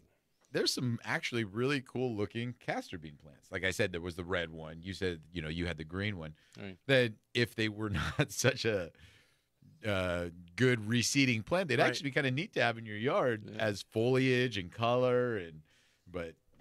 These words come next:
Speaker 1: I would, yeah.
Speaker 3: We're gonna have to end on that note.
Speaker 2: Oh,
Speaker 3: Do you have
Speaker 2: I was
Speaker 3: something real
Speaker 2: gonna
Speaker 3: quick? Do you have something quick to say?
Speaker 2: Uh, it was a story, but I don't know if it's quick.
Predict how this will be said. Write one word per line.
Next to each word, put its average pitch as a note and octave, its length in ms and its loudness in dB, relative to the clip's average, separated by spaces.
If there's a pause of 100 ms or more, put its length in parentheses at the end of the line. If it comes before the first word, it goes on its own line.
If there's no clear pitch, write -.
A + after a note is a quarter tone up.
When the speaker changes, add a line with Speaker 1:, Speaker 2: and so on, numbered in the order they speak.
(160)
Speaker 1:
I F#2+ 120 -2
would, F2+ 140 -6 (100)
yeah. D#2+ 380 -4
Speaker 3:
We're F3+ 100 4
gonna G#3 120 6
have G3+ 100 4
to F#3 120 2
end G3 180 4
on F3 120 6
that D#3+ 180 4
note. F3+ 340 2 (800)
Speaker 2:
Oh, F#3 60 -6
Speaker 3:
Do F#3 60 -4
you D#3+ 80 -6
have A2 80 0
Speaker 2:
I - 0 -
was F3 100 2
Speaker 3:
something F3+ 260 4
real F3+ 100 8
Speaker 2:
gonna C3+ 120 4
Speaker 3:
quick? A3+ 200 4
Do F#3 60 -2
you E3 40 4
have D#3 80 -2
something D3 200 -4
quick G3 180 0
to G#3+ 80 -6
say? B3 200 -4
Speaker 2:
Uh, - 240 -16
it - 60 -12
was B3+ 200 -6
a A#3 60 -8
story, D3 360 0
but D3 120 -4
I D3+ 60 -2
don't D#3 100 -6
know C#3+ 120 -6
if - 120 -10
it's - 140 -10
quick. - 460 -6